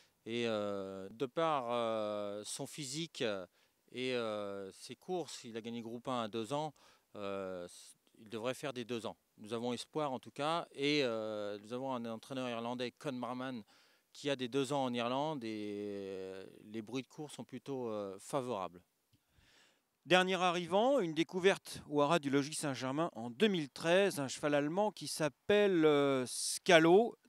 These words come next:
Speaker 2: Quelques détails supplémentaires, Jérôme.
Speaker 1: Oui, alors Scalo, c'est un, c'est un cheval allemand qui est, euh, par Lando, un très bon cheval de course puisqu'il a gagné cinq courses de groupe. Il est gagnant de groupe un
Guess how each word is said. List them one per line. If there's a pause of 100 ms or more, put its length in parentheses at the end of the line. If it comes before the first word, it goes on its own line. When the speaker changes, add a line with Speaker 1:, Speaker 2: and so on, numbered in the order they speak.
Speaker 2:
Quelques
détails
supplémentaires,
Jérôme. (500)
Speaker 1:
Oui,
alors
Scalo,
c'est
un,
c'est
un
cheval
allemand
qui
est,
euh, (360)
par
Lando, (480)
un
très
bon
cheval
de
course
puisqu'il
a
gagné
cinq
courses
de
groupe. (520)
Il
est
gagnant
de
groupe
un